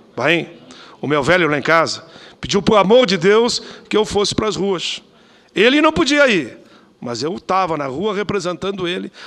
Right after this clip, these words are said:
também lembrando dos idosos e dos aposentados.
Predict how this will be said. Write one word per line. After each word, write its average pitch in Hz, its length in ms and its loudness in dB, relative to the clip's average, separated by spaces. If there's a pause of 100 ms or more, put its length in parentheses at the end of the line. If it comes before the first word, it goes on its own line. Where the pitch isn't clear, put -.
(160)
também 240 400 0
lembrando 226 480 -2
dos 180 200 -6
idosos 180 600 -2 (280)
e - 80 -6
dos 160 220 -4
aposentados. 165 920 -8